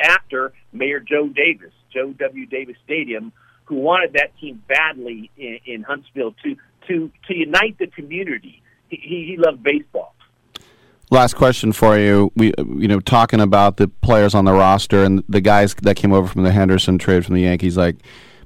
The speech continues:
Speaker 2: Cadaret, Plunk, Polonia, um, they were there, and you think it's Stan Javier, and then, of course, Canseco was the big guy.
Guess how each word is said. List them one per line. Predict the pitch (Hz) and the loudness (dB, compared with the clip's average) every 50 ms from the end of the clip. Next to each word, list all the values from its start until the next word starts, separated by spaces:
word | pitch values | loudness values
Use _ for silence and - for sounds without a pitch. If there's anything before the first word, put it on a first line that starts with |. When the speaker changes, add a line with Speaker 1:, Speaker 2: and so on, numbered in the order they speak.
| _ _ _ - | _ _ _ -2
Speaker 2:
Cadaret, | - 107 101 95 98 98 98 95 95 - | 0 2 4 4 4 4 4 2 0 -2
Plunk, | - - 98 95 92 87 - | 0 0 2 2 0 0 -2
Polonia, | - 92 90 92 95 98 98 95 98 95 92 92 92 92 90 90 87 90 90 92 - - - | -2 -2 0 0 2 0 0 0 0 0 0 0 0 0 0 0 0 -2 -4 -6 -10 -8 -6
um, | 92 90 87 85 82 82 82 82 85 85 85 - - _ _ _ _ _ - - | -4 -4 -4 -4 -4 -6 -6 -8 -8 -10 -12 -16 -20 _ _ _ _ _ -12 -10
they | 110 101 120 117 117 113 | -2 2 2 4 4 4
were | 113 113 107 | 4 2 4
there, | 98 113 107 107 107 107 104 101 101 | 4 4 4 4 4 4 4 2 2
and | - 107 104 101 | 2 2 0 2
you | 104 101 | 0 0
think | - 107 101 95 | 0 -2 -2 -2
it's | 101 - | -4 -8
Stan | - - 95 87 82 | -4 -2 -2 -2 0
Javier, | 87 87 92 95 87 92 92 90 90 90 87 87 | 0 0 0 0 0 0 -2 0 0 0 -2 -2
and | 90 98 | -2 -2
then, | 95 | -4
of | 92 90 | -4 -4
course, | - - 92 90 90 - - | -2 0 0 0 0 -4 -10
Canseco | - - 92 87 82 - - 104 98 95 - 98 95 92 | -6 -4 -4 -4 -4 -2 0 0 0 0 0 0 0 2
was | 92 92 90 | 0 0 -2
the | 95 95 | -4 -6
big | 85 101 95 92 87 98 | -4 -2 -4 -4 -4 -4
guy. | 92 92 85 90 90 87 87 85 85 | -2 0 0 2 0 0 0 -2 -4